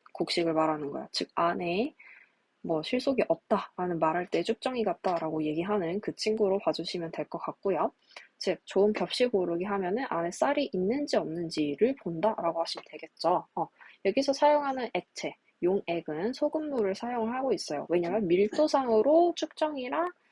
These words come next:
벽시 사이에는 소금물이 들어있기 때문이야. 어, 이거는 수치상으로 볼 수가 있겠지만 지금은 그냥 넘어갈게요. 어, 그래서 원리를 봤을 때 벽시를 소금물에 담가두면요. 쭉정이 같은 경우는 가볍기 때문에 뜨고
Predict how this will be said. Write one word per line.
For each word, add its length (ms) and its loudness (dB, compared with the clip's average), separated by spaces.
벽시 360 -2
사이에는 640 0
소금물이 600 0
들어있기 420 -4
때문이야. 420 -4
어, 180 -2
이거는 440 0
수치상으로 840 -2
볼 160 -2
수가 260 -2
있겠지만 720 -6
지금은 400 -4
그냥 160 -10
넘어갈게요. 640 -2
어, 140 0
그래서 140 -2
원리를 340 2
봤을 300 -6
때 240 2
벽시를 560 0
소금물에 520 2
담가두면요. 1080 -2
쭉정이 400 -2
같은 260 0
경우는 480 0
가볍기 440 0
때문에 420 -6
뜨고 280 2